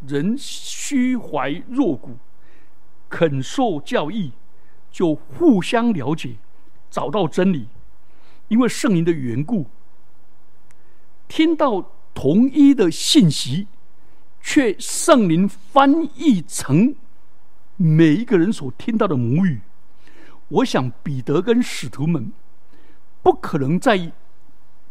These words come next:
一个地方讲个语言，自己翻译成十四种，不是。他们只讲一种语言，但圣灵就自然地做了翻译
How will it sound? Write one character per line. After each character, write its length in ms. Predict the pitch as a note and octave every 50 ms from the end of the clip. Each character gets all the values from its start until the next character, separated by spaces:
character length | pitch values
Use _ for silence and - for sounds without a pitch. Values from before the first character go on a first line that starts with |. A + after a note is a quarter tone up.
| -
一 100 | - B3+
个 100 | B3+ D#4
地 200 | - - A#3+ G#3
方 260 | F3 A3+ G#3+ G#3+ B3+ - - - - - - - - - - - - - - - - - -
讲 260 | - - G3 D#3+ E3+
个 100 | D#3+ - -
语 200 | - F#3+ E3 D#3
言， 140 | D3+ D#3 G3+
自 160 | - - C#4+
己 140 | F3 E3 C#3+
翻 240 | C3 - G#3+ G#3 G#3
译 80 | A3
成 180 | E3+ - D#3 F#3+
十 160 | - - D#3+
四 160 | - - G#3+
种， 220 | D3 - A#2 A#2+ - - - - - -
不 140 | D3+ C#3
是。 320 | B2 - - G#3 E3 B2 A#2+ - - - - - - - - - - - -
他 140 | - - D4+
们 180 | D4 C4 -
只 160 | - - A#3+
讲 260 | A3+ - - C4+ - - - -
一 100 | F#4 F4
种 220 | - B3+ C4 C4
语 280 | A3 F#3 E3 D3+ D3 D3+
言， 300 | D3+ D#3+ E3 G3 G#3+ - - - - - - - - - - - -
但 180 | - A3+ G#3
圣 460 | G3+ - - - - - E4+ D4 A3 F#3
灵 160 | E3 F3 F#3+
就 120 | - G3
自 320 | F3+ - - - F#4 F4 D4
然 160 | A3+ F#3 G3
地 120 | G3 F#3+
做 260 | F3+ - - B3+ G#3+
了 140 | E3+ D#3+ D#3
翻 560 | D3 - - - - - - C4 C4+ C4 C#4
译 320 | D#4+ E4 E4+ D#4 A3+ C#3+